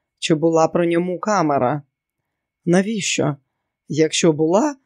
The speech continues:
значить, він, напевно, збирався знімати наймальовничіші краєвиди. Визначаємо, яким транспортом він збирався повернутись до міста. Якщо подальші пошуки не принесуть результатів,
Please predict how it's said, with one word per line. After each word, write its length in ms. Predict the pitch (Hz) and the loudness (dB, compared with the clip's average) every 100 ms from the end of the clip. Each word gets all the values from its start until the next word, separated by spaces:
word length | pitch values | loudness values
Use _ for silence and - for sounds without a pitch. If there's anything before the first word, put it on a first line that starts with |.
| _ | _
значить, 540 | 156 151 220 254 254 247 | -6 0 2 2 -2 -2
він, 240 | 190 202 | -2 0
напевно, 500 | 226 220 185 190 202 | 0 2 0 2 -2
збирався 560 | 180 175 160 165 - 170 | -2 0 2 0 -2 -4
знімати 680 | 160 185 214 220 - 147 - _ _ - | -2 -2 -2 0 0 0 -2 _ _ 0
наймальовничіші 1080 | 160 151 160 156 151 160 170 - 180 196 | 2 2 2 0 0 -2 -2 -2 -2 0
краєвиди. 760 | 180 180 180 185 240 180 147 143 _ _ - _ _ _ | 0 0 -2 -2 -2 0 0 0 _ _ -20 _ _ _
Визначаємо, 840 | 156 165 165 170 - 185 180 170 165 | -2 0 2 0 0 0 2 2 2
яким 340 | 165 175 165 | 0 -2 -2
транспортом 640 | 160 175 170 185 165 165 151 | 0 0 0 -2 0 0 0
він 160 | 156 | -6
збирався 480 | 147 151 156 160 175 | -4 0 0 0 -2
повернутись 760 | 165 165 160 156 147 147 165 | -2 0 0 0 0 -2 -4
до 120 | 147 185 | -2 -4
міста. 540 | 202 175 - 107 139 - _ _ _ _ _ _ _ | -2 -4 -4 -4 -6 -10 _ _ _ _ _ _ _
Якщо 380 | 165 151 147 247 | -2 0 0 -2
подальші 540 | 247 262 214 202 - 233 | 0 0 0 0 0 0
пошуки 560 | 202 180 - 185 190 | 0 0 0 -2 0
не 140 | 165 165 | 2 2
принесуть 600 | 170 165 165 - 170 - | 2 2 0 0 -2 0
результатів, 840 | 151 139 139 185 196 202 233 - | -2 -2 -4 -4 -4 -2 -4 -4